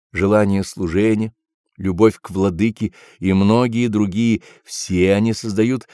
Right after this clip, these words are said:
магнитно притягивающие условия, привлекающие к обладателю их запас обновлённой огненной мощи. Эту же силу дают творения красоты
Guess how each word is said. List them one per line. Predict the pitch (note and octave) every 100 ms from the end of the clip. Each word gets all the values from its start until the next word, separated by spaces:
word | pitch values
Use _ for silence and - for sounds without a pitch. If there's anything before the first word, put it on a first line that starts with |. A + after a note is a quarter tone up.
| _
магнитно | F#2+ G#2 E2+ E2+ G2 G2+ A2+
притягивающие | G#2 A#2 - F#2 F2+ F#2+ G2+ G#2 - A2+
условия, | A#2 - D#3+ C#3+ E2+ D2+ - -
привлекающие | E2+ E2+ D#2+ E2+ - B2 D#3+ E3 - E3+ E3
к |
обладателю | D#3 D3 C3+ C3+ - G2+ F2+ - -
их | A2 E2+
запас | E2 F2 G2+ F#2+ - - _
обновлённой | - F2+ F2 F2 E2 E2+ E2+ E2 D#2 - _
огненной | F2 D#2+ D#2+ D2+
мощи. | D2+ C2+ - - _ _ _ _ _ _ _ _ _ _ _ _
Эту | G#2+ A2 G#2
же | G2 G#2+
силу | - G#3+ F#3
дают | D3 D3 C#3 A2+
творения | A2 C#3 F3 D3+ D3+
красоты | - C3+ - A#2 - D#2